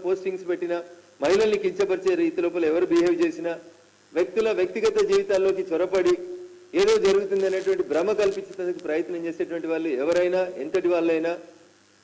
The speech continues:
వ్యక్తుల వ్యక్తిత్వ హననానికి పాల్పడేటువంటి వాళ్ళు ఎంత స్థాయిలో ఉన్నటువంటి వాళ్ళైనా వదిలిపెట్టే ప్రశ్నే లేదు. ఖచ్చితంగా పోలీసులకి చట్ట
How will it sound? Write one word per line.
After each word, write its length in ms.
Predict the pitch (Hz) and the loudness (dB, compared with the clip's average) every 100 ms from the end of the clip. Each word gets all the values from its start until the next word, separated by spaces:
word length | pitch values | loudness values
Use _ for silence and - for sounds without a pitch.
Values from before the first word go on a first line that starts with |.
| - | -6
వ్యక్తుల 340 | 160 - 214 208 170 | -6 0 0 2 0
వ్యక్తిత్వ 400 | 175 220 208 208 - | -2 -4 0 0 0
హననానికి 480 | 170 208 220 214 208 180 | 0 0 0 0 -2 0
పాల్పడేటువంటి 640 | 175 175 175 170 170 160 | 0 0 -2 -2 -4 -2
వాళ్ళు 300 | 160 180 151 - - - - | 0 0 -2 -6 -20 -20 -10
ఎంత 180 | 147 180 | -6 0
స్థాయిలో 440 | 190 190 190 190 190 | 0 2 2 4 2
ఉన్నటువంటి 420 | 175 175 175 165 | 0 -2 -2 -2
వాళ్ళైనా 380 | 165 160 160 175 151 - - 120 | -2 0 0 -2 -4 -12 -12 -4
వదిలిపెట్టే 440 | 139 170 185 247 | 0 0 2 0
ప్రశ్నే 440 | - - - 392 | -2 -6 -2 2
లేదు. 260 | 392 277 208 - - - - - _ _ _ _ _ _ _ _ - | 4 4 2 -2 -10 -18 -20 -20 _ _ _ _ _ _ _ _ -6
ఖచ్చితంగా 520 | 160 185 208 214 220 | -6 -2 -2 0 0
పోలీసులకి 640 | 196 160 190 196 196 185 190 | 0 0 -2 0 0 2 2
చట్ట 280 | 160 160 160 | 2 -2 -2